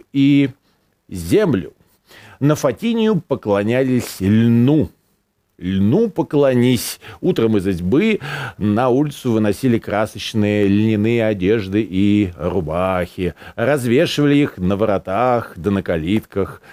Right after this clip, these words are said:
да на заборах разбрасывали. Рушниками украшали березовые ветви. Девушки с длинными льняными полотенцами водили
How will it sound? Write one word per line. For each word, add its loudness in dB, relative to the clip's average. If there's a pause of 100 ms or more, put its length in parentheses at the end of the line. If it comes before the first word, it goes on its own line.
(140)
да -2
на 2
заборах 0
разбрасывали. -2 (240)
Рушниками 0
украшали 0 (200)
березовые 2 (220)
ветви. 2 (160)
Девушки 2 (140)
с -4
длинными 2 (220)
льняными 4
полотенцами 2
водили 2